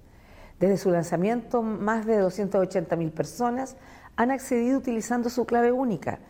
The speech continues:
la que permite, por ejemplo, realizar el cambio de domicilio electoral por internet. A quienes no la tengan aún, los invito a obtenerla en nuestras oficinas consulares.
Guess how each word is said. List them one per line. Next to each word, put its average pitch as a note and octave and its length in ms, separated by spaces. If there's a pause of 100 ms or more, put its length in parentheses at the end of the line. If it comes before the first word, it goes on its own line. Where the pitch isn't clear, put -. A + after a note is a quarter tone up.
(320)
la D3 100
que C#3 120
permite, D3+ 340
por - 140
ejemplo, D3 580 (340)
realizar E3+ 420
el F3+ 140
cambio F3+ 320
de E3+ 60
domicilio E3 400
electoral D3+ 420
por D3+ 160
internet. D3+ 600 (600)
A G#3 100
quienes A3 220
no A3+ 100
la G#3+ 120
tengan G#3 320
aún, A#3+ 320 (120)
los A3+ 200
invito A#3+ 360
a D4+ 40
obtenerla A#3+ 580 (280)
en G#3 120
nuestras G#3+ 460
oficinas F3+ 480
consulares. - 680